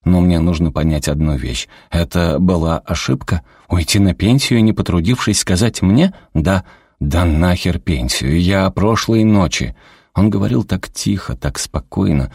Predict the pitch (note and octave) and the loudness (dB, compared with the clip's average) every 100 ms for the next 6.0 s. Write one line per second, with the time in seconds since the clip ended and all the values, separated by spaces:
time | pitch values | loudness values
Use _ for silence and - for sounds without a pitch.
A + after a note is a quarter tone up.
0 | - _ - B2+ A#2+ A2+ G#2 G2+ G2+ A2 | -16 _ 0 4 4 2 0 0 0 -2
1 | B2 - G2 F#2+ F2 F2 G#2 - F2+ F#2 | -2 -2 0 2 0 0 -4 -4 -4 0
2 | F2 E2 D#2 G2+ A#2 A#2 E2 E2 D#2+ - | 0 0 -2 -2 -2 -2 0 0 0 -2
3 | A2 G2 D2 - F2 E2+ D#2 - G#2+ - | -2 -2 -2 0 0 0 -2 -2 -2 -2
4 | D#2+ - F2+ E2 - D2 F2 F#2+ F2+ - | -6 -2 -2 -2 -6 -4 -2 0 -2 -4
5 | - F#2+ E2+ C#2+ C#2 C#2+ B1 A#1 A1+ | -4 -2 0 0 -2 -2 -2 -4 -6